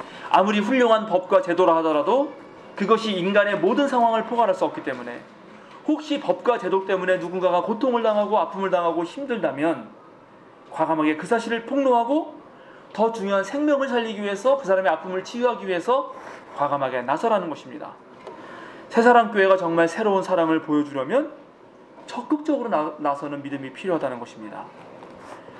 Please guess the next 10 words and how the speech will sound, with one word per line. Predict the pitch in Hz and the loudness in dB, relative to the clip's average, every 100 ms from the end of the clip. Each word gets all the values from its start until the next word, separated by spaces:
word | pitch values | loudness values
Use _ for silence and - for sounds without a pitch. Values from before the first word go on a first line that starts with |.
| - | 2
악법도 | 156 175 185 196 | 2 4 4 4
법이니까 | 160 165 180 170 170 | 4 2 0 0 -2
지켜야 | 170 208 190 | 0 2 4
된다? | 165 214 285 - - - - - - - | 4 0 0 -6 -20 -20 -20 -20 -20 -10
이게 | 202 202 | -4 -2
아니죠. | 202 139 156 - | -2 -2 -4 0
악법은 | 285 - 277 269 | 0 6 6 6
악이니까 | - 185 269 262 277 285 - - - - - | 4 2 2 2 6 4 4 -8 -14 -14 4
고쳐야 | 320 - 285 | 6 8 6
된다. | 170 120 113 123 120 | 6 0 0 0 -2